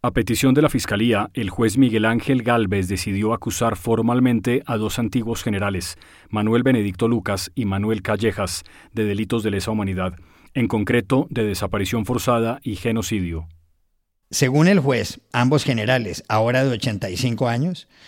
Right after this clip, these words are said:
Speaker 2: organizaron al menos treinta y una masacres en veintitrés aldeas, con lo cual causaron miles de muertos en comunidades indígenas durante la Guerra Civil Guatemalteca.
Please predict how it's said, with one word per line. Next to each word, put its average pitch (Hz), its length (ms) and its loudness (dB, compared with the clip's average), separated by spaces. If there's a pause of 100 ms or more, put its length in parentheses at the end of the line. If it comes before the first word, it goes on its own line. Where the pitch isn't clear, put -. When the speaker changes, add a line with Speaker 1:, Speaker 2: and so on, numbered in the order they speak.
(240)
Speaker 2:
organizaron 139 640 4
al 143 100 4
menos 135 320 4
treinta 135 440 4
y 135 80 2
una 160 180 6
masacres 143 560 4
en 123 140 2
veintitrés 113 560 0
aldeas, 127 580 -2 (340)
con 123 160 0
lo 120 120 0
cual 127 180 2
causaron 139 560 4
miles 151 380 6
de 123 100 2
muertos 120 460 0
en 123 140 2
comunidades 110 680 0
indígenas 127 600 0
durante 113 360 -4
la 107 140 -2
Guerra 117 320 0
Civil 113 340 -2
Guatemalteca. 95 840 -4